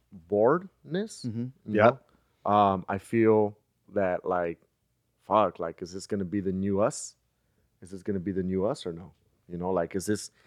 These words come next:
Speaker 1: is this something that it's gonna be like this for a very, very long time?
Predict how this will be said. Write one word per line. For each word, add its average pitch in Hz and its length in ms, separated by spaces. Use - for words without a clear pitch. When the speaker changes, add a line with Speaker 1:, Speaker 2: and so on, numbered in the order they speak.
Speaker 1:
is 98 120
this 107 140
something 107 440
that 92 200
it's 104 140
gonna 101 160
be 95 140
like 98 180
this 104 160
for 90 220
a 82 80
very, 98 360
very 104 240
long 101 240
time? 123 380